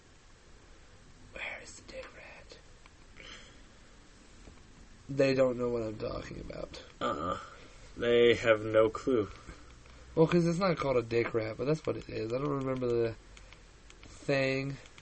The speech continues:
Speaker 1: Maybe penis rat?
Speaker 2: Penis panther?
Speaker 1: Don't talk about the penis panther.
Speaker 2: <laughs>
Speaker 1: Penis panther.
Speaker 2: Was it a hamster or something?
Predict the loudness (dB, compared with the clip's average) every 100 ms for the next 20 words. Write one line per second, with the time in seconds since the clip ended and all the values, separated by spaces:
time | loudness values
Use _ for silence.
0 | -12 -6 -4 -6 -8 -8 -8 -4 -4 -4
1 | -6 -18 -20 -20 -20 -20 -20 -20 -20 -20
2 | -18 -12 -10 -8 -10 -14 -20 -20 -20 -20
3 | -20 -16 -16 -14 -16 -16 -6 0 0 2
4 | 2 2 2 0 0 -6 -20 -20 -20 -20
5 | -20 -20 -20 -20 -18 -14 2 6 6 6
6 | 2 6 6 6 6 6 4 -2 -4 -2
7 | -4 -2 2 4 2 2 0 2 2 10
8 | 10 10 8 8 6 2 -2 -20 -20 -20
9 | -20 -20 -20 -20 -18 -8 -6 -6 -8 -2
10 | -2 -2 -6 -12 -10 -12 -14 -20 -20 -20
11 | -20 -16 -12 -10 -10 -10 -6 -8 -8 -16
12 | -20 -20 -20 -20 -20 -16 -14 -10 -10 0
13 | 2 6 8 6 4 -4 -4 -4 -4 -4
14 | -6 -6 -10